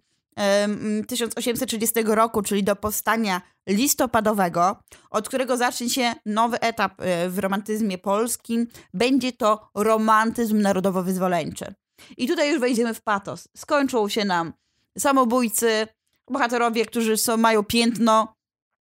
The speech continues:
e, którzy usiłują, mm, mm, dostać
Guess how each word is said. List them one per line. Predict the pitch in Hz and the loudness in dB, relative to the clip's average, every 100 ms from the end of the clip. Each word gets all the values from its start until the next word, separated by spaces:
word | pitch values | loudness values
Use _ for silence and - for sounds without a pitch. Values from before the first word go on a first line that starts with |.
| _ _ _ - | _ _ _ -8
e, | 202 196 196 196 | -2 2 0 0
którzy | - 233 220 220 | -2 -2 2 0
usiłują, | - 220 254 233 233 220 214 208 220 | 0 -2 0 0 2 4 2 0 -4
mm, | 220 214 208 202 202 - | -2 2 2 2 0 -4
mm, | 202 202 208 208 190 _ | -6 -2 -2 -2 -6 _
dostać | - 240 233 240 220 - | -6 -6 -2 -2 -2 -4